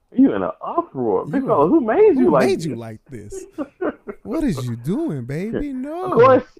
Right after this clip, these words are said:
Speaker 1: <laughs> of course, none of that saved you when you fought the good old senator, which was the end boss.
Speaker 2: Nah.
Speaker 1: That was crazy.
Speaker 2: Uh, because the senator was made out of whatever the fuck, and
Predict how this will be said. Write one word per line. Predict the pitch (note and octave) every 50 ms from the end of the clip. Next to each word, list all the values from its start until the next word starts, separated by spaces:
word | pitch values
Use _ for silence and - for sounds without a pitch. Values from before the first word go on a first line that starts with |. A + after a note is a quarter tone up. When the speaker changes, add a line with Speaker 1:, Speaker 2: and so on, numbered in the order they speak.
| -
Speaker 1:
<laughs> | - D#3 - -
of | E3+ C3+ - _ _ _ _ _ -
course, | - G3+ A#3 A#3 A#3 -
none | F3+ F#3 G#3+ C4 C#4
of | C#4+
that | C#4 C#4 -
saved | C#4 C#4 C#4 C#4+ C4 B3
you | B3+ C4 C4+
when | B3+ A#3+ A#3+
you | B3 A#3
fought | A3+ C#4+ C#4 C4 - G#3
the | G#3+
good | G3+ A#3+ C4+
old | D4 D4 D4 D#4 D#4 B3+ - -
senator, | E4+ E4+ E4 D#4 B3 F#3 D#3 C3 A#2 G2 G2+ A2
which | A#2+ B2+ B2+ -
was | C3+ C3+ C3 _ -
the | B2 - -
end | F3 F3+ F3 E3 D#3+ D3+
boss. | C3 B2 G#2+ F#2 - - _ _ _ _ _ _ - _ _ _ _ _ _ _ _ _
Speaker 2:
Nah. | - C3 D3 D3+ C3+
Speaker 1:
That | C3
was | C#3+ D3 D3 _
crazy. | - D3+ A#2+ G#2+ F#2+ F2 - G2 B2 D#3 D#3+ _ _ _ _ _ _ _ _ _ - _ - -
Speaker 2:
Uh, | D3+ D3 D3 C#3+ C#3+ C#3
because | C#3 - - F3+ F3+ D#3
the | D#3 D3+
senator | - B3 B3 A#3 F#3+ E3+ E3+ F3 E3+ D#3+ -
was | D3+ D#3 E3 E3 D#3
made | D#3+ D#3 D#3+ E3+ E3+ D#3+
out | D3+ D#3 D#3 D3+
of | D3 D3 D3 C#3+ C#3+ C#3+ C3+ C3+ C3
whatever | B2+ B2+ C3 D3+ E3+ E3+ F3 F3+ D#3 C3
the | B2+ B2
fuck, | A2 - C3 C3 C3 - - _
and | - C#3 B2+ B2+ C3 C3 B2+ B2 A#2